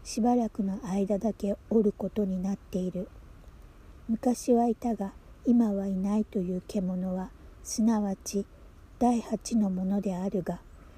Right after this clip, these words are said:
またそれはかの七人の中の一人であって、ついには滅びに至るものである。あなたの見た十の角は十人の王のことであって、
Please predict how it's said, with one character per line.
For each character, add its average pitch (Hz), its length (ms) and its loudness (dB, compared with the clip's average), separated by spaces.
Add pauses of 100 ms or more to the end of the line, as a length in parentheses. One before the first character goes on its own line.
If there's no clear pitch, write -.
(200)
ま 214 120 2
た 220 140 2
そ 220 160 -2
れ 214 180 2
は 214 200 -2 (400)
か 269 140 0
の 214 160 4
七 196 340 2
人 220 300 2
の 185 100 -4
中 202 320 -4
の 180 140 -4
一 - 280 0
人 208 120 0
で 185 160 -6
あ 185 60 -6
っ 175 40 -8
て、 - 360 -10 (520)
つ - 220 -2
い 233 100 8
に 190 200 -2
は 190 60 -6
滅 208 440 0
び 226 100 4
に 214 220 2
至 233 200 -2
る 208 120 0
も 185 160 -2
の 202 160 0
で 190 140 -4
あ 185 120 -4
る。 185 160 -8 (1400)
あ 220 60 0
な 226 180 4
た 214 160 0
の 196 160 -2
見 202 120 0
た - 260 -8 (360)
十 240 260 4
の 196 180 -2
角 202 380 -2
は 185 140 -6 (440)
十 247 260 4
人 202 260 2
の 208 180 -2
王 214 200 4
の 190 120 0
こ - 140 -8
と 214 180 -4
で 208 180 -2
あ 190 60 -6
っ - 20 -14
て、 - 340 -6